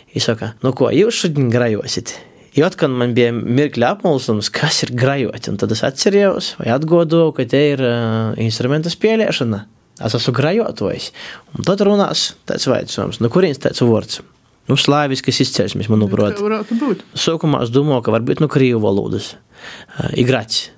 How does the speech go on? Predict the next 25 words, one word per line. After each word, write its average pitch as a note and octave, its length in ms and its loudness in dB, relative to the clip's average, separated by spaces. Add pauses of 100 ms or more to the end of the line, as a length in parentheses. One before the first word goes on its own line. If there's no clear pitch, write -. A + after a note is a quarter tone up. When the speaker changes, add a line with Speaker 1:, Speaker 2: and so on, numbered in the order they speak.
Speaker 2:
Nu, G3 280 2
it G3+ 120 -4
kā, - 240 -6 (120)
nu, G3 180 4 (100)
nūrauc F#3 380 2
tikai - 480 -4
soku. E3 380 -4
Speaker 1:
Grać, B2 360 0
igrać. G#2 400 0 (380)
A - 60 -6
pēc - 180 -4
tam C3+ 160 0
es D3+ 80 -2
pameklēju D3 840 0 (340)
pavisam A#2 340 -2
tagad A2+ 260 -2
nesen B2+ 320 0
pirms A#2+ 220 0
šito A2+ 260 0
raidījuma, C3+ 500 0
ka - 120 -4
arī E3 320 2
pūliski C#4 720 0
ir C3 60 0
tāpat. B2 440 -2